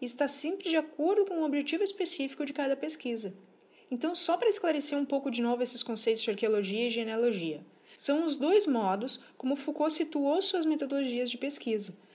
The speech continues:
Apesar de vocês não encontrarem textos puramente metodológicos dele, ele vai mostrando o uso dessas ferramentas arqueológicas ou genealógicas, ou ambas,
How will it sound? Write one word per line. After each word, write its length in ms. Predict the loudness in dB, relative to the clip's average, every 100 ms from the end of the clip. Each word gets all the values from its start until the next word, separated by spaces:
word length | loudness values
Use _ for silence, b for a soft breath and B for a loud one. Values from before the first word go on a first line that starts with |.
| B B
Apesar 380 | 0 2 2
de 80 | 0
vocês 320 | 2 2 4
não 260 | 2 2 2
encontrarem 640 | 2 0 0 2 2 2
textos 420 | 2 4 4 4 2
puramente 720 | 0 4 6 6 2 0 0
metodológicos 1000 | -2 2 4 4 4 2 0 -2 -4 -6
dele, 420 | -2 -2 -2 -6 B B
ele 160 | -2 0
vai 160 | 2 0
mostrando 680 | 2 2 4 2 2 2 2
o 100 | 2
uso 240 | 0 0
dessas 320 | 2 2 0
ferramentas 640 | 0 -2 -4 -4 -4 -2
arqueológicas 840 | -4 -4 -4 -2 0 0 -2 -4 -4
ou 100 | -4
genealógicas, 920 | -6 -6 -6 -6 -2 -2 -2 -6 -8 -6
ou 240 | -4 0
ambas, 520 | 0 0 -4 -4 -8